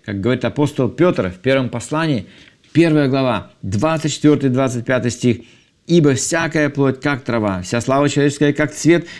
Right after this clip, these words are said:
на траве. Засохла трава, и цвет её опал». Это наши амбиции, это наше состояние. Но он говорит вот что: «Слово Господне пребывает вовек». А это есть то слово, которое вам проповедано. Это слово в наших сердцах.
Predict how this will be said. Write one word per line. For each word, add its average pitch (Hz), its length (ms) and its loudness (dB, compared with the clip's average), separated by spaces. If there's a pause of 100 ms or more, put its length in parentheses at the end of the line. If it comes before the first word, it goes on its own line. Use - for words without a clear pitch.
на 135 140 0
траве. 160 320 4
Засохла 170 440 0
трава, 170 280 0
и 151 160 0
цвет 170 300 2
её 151 160 4
опал». 139 460 -6
Это 175 200 -6
наши 180 300 -4
амбиции, 180 560 -2 (460)
это 151 160 -2
наше 180 340 0 (240)
состояние. 175 960 2 (180)
Но 151 240 6
он 135 140 4
говорит 135 260 4
вот 139 240 4
что: - 220 -10 (140)
«Слово 190 480 4
Господне 120 520 -2
пребывает 151 560 2
вовек». 147 460 2 (280)
А 131 120 2
это 131 140 2
есть 120 200 0
то 156 140 4
слово, 151 420 2 (220)
которое 131 320 2
вам 147 240 0
проповедано. 147 600 2 (160)
Это 165 280 0
слово 156 420 2 (140)
в 107 160 -2
наших 156 380 0
сердцах. 127 640 -4